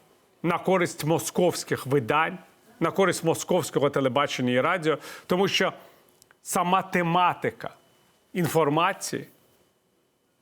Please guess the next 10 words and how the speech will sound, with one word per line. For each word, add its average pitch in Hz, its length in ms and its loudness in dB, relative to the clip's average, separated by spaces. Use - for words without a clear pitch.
сам 170 340 0
її 143 200 2
рівень 135 460 0
був 170 320 0
набагато 175 500 2
вищий 143 640 -2
і 208 200 -4
осяжніший, 170 1000 0
ніж, 185 480 0
е, 156 220 2